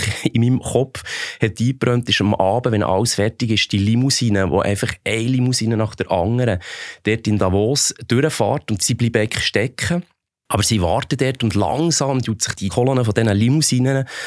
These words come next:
so schwarze Karossen, dort durchschaffen. Und links und rechts sind die Hotels und es glitzert überall. Und man weiss, alle grossen Konzerne von dieser Welt haben dort ihr Office und sie machen Business.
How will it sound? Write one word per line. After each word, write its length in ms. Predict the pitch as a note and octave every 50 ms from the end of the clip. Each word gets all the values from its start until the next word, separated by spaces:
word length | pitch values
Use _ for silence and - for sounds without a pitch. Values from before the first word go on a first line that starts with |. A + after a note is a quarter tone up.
| - -
so 100 | - -
schwarze 460 | - - - - - - - - - -
Karossen, 600 | - - - A2+ B2+ C3+ B2+ - - A2 G2 G#2
dort 260 | G2+ G#2+ A#2 - -
durchschaffen. 840 | - C3+ D3 C#3 A#2+ - - - D#2+ D3 - - - - - F3+ F#3 - - - - - - - - -
Und 200 | - C3 A#2 A#2
links 380 | A#2 C3+ D#3+ F#3 F3+ - -
und 140 | D#3 B2+ A#2
rechts 480 | - - - - - - - - - -
sind 160 | C3+ B2 -
die 100 | B2 G2+
Hotels 720 | - - G#2+ - - - _ - C3 A#2+ A#2 A#2+ A#2 -
und 100 | A2+ G#2+ A#2
es 180 | A2+ - -
glitzert 580 | - G2+ - - - - - D3+ D3 C#3 - -
überall. 400 | C3 C3 B2 G#2+ G#2 A2 A#2+ C3
Und 140 | - A#2 A2+
man 160 | A2 G2+ G2
weiss, 480 | G2+ G2+ G#2 A2+ C#3+ D#3+ - - - - _ _ _ _ _
alle 380 | G2+ F#2 F#2 A2+ C3 D#3 F3+ E3
grossen 540 | - C3+ A#2 G2+ - - B2+ - - A2 -
Konzerne 540 | - - F#2+ F2+ - - F#2+ F#2 A2+ A#2+ A2
von 100 | G2+ -
dieser 220 | G2 F#2 F#2 E2
Welt 280 | F2 F#2+ C3+ D#3 - -
haben 120 | F#2+ F2
dort 260 | - F#2+ G2 - -
ihr 160 | A#2 G#2+ G2 - - - - _ _
Office 560 | - G2+ A2+ - - - - D3+ - - - - - - - - - - _ _ _
und 200 | - A2+ F#2+ -
sie 140 | - - F#2+
machen 340 | E2+ D2 - - - F2
Business. 540 | E2+ - - - - - - - - - -